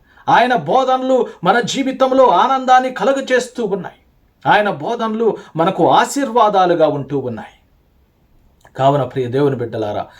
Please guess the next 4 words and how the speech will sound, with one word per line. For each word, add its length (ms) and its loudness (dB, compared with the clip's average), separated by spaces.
మనలో 320 2
ఉన్న 260 2
పాపాంధకార 960 0
శక్తులైనటువంటి 1200 -2